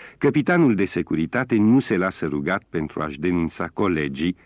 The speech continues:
ca de altfel și pe informatorii lor. Rețeaua Caraman se desfășoară astfel în toată amploarea ei, în fața celor trei polițiști de la D S T, impasibili, dar nu mai puțin bucuroși.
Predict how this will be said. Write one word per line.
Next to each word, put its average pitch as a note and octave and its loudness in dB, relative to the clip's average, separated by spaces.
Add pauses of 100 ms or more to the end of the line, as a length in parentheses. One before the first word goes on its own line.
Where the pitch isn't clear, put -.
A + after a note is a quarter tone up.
(140)
ca G#2+ -4
de F2+ -4
altfel D2 -4
și D2 -10
pe D2+ -6
informatorii E2 -4
lor. D#2 -8 (840)
Rețeaua G#2 -2
Caraman F2+ 0 (240)
se - -8
desfășoară G2+ -2
astfel F2 -4 (160)
în D#2+ 0
toată A2 -4
amploarea E2 -2
ei, G#2 2 (320)
în F#2 -2
fața G2+ -4
celor D#2+ -4
trei G#2 -2
polițiști D2+ -6
de D#2+ -4
la D2+ -4
D C#2 -10 (160)
S - -20
T, - -6 (540)
impasibili, A#2 0
dar E2 -4
nu F#2 2
mai F2 0
puțin D#2+ -4
bucuroși. E2+ -4